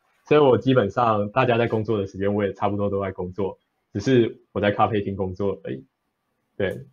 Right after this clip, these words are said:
那既然提到这个，我就想聊我最疯狂的事情是，我在，我曾经在优胜美地上开会过，然后那里的网路真的超差，<laughs> 还好那次会议特别短，所以我就安然，安然地度过了。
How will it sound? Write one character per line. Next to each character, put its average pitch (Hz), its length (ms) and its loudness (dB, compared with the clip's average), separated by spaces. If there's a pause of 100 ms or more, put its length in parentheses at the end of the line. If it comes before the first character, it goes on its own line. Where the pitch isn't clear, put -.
(160)
那 143 200 -4
既 135 120 -2
然 151 140 2
提 123 120 -2
到 117 120 2
这 120 100 0
个， 113 120 2
我 95 80 -2
就 104 100 0
想 104 220 -4
聊 90 320 -4
我 98 120 -2
最 113 280 2
疯 113 200 -2
狂 107 200 -2
的 95 80 -6
事 110 160 -2
情 98 160 -4
是， 101 280 -2 (680)
我 117 140 0
在， 120 340 4
我 120 120 2
曾 120 160 0
经 135 120 0
在 139 140 2
优 123 140 4
胜 127 180 0
美 92 120 -4
地 101 160 -4
上 98 180 -4 (360)
开 101 240 0
会 120 160 0
过， 98 320 -4 (880)
然 117 80 -2
后 127 120 2
那 143 120 4
里 120 80 6
的 117 80 6
网 104 160 0
路 120 120 2
真 117 200 2
的 98 60 -6
超 104 320 -2
差， 107 460 -2 (240)
<laughs> - 280 -20
还 143 160 2
好 - 240 -2 (100)
那 135 140 2
次 147 160 2
会 135 220 2
议 151 200 -2 (380)
特 156 180 0
别 107 180 0
短， 98 280 -2
所 113 140 -4
以 - 20 0
我 104 100 -2
就 107 300 -4 (280)
安 127 140 0
然， 101 240 -2 (380)
安 120 140 -2
然 110 120 -2
地 98 100 -4
度 104 180 -4
过 95 260 -4
了。 - 140 -8